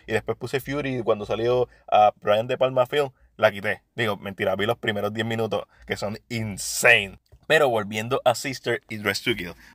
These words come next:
Sister es una película de mil novecientos setenta y dos y básicamente es Rear Window de Hitchcock, pero hecha por Brian De Palma, lo cual significa que también tiene influencias de los Giallo y del French New Wave. Y Dress to Kill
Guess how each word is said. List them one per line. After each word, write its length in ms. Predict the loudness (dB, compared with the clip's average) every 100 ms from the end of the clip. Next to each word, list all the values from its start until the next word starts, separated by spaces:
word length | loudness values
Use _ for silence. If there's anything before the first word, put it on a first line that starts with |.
| _ -2
Sister 280 | 0 2 2
es 60 |
una 120 | 2
película 240 | 0 -4 -4
de 20 |
mil 80 | -4
novecientos 380 | -4 -4 -8 -10
setenta 340 | -8 -8 -4
y 60 | -2
dos 200 | 0 -2 -8 -12 2
y 100 | 6
básicamente 880 | 6 6 4 6 4 2 2 2 2
es 360 | 2 4 4 0 -20 _ -4
Rear 320 | 2 6 4
Window 480 | 4 0 0 -2 2
de 180 | 0 2
Hitchcock, 500 | -2 -2 -4 -4 -2
pero 160 | 0 2
hecha 160 | 2
por 140 | 0 0
Brian 240 | 4 4
De 100 | 4
Palma, 240 | 2 2 2
lo 100 | 2
cual 120 | -2
significa 400 | -4 -4 0 2
que 120 | 4
también 320 | 4 2 0
tiene 180 | -4 -6
influencias 520 | -4 -2 -2 -2 -4
de 220 | -2 -4 -4 -2
los 200 | 2 2 4
Giallo 480 | 8 10 10 4 -2 _ _
y 120 | -2 0
del 120 | 0
French 360 | 2 2 0
New 180 | -2 -2
Wave. 280 | -2 -4 -10 -20 _ 0
Y 140 | 2
Dress 200 | 6 4
to 160 | 4 0
Kill 260 | 2 2